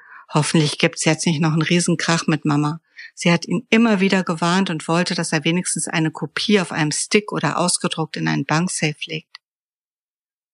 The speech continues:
Eine Weile saßen die vier Kinder stumm am Tisch, dann knurrte Mattis Magen. Entschuldigend schaute er die anderen an.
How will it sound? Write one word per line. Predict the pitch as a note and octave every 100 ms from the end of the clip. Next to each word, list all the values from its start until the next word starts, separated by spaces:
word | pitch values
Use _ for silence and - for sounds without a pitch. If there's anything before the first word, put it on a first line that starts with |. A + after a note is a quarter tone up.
| _ -
Eine | E3+ E3+
Weile | E3 F3+ A3
saßen | G#3+ F3 F3 F3+
die | E3+
vier | - D#3+
Kinder | - - G3 G3 F#3+
stumm | - G3 G#3
am | - F3+
Tisch, | - F#3 F3 - _ _ _ _
dann | - E3 -
knurrte | - F3 F#3+ G3
Mattis | E3 D#3 F#3+ - -
Magen. | D#3 D3 - D3+ _ _ _ _ _ -
Entschuldigend | D3 - F3+ F#3+ F#3+ F#3 F3
schaute | - D#3 D3+ -
er | D#3+
die | -
anderen | - D#3 D3+ - -
an. | C3+ C#3+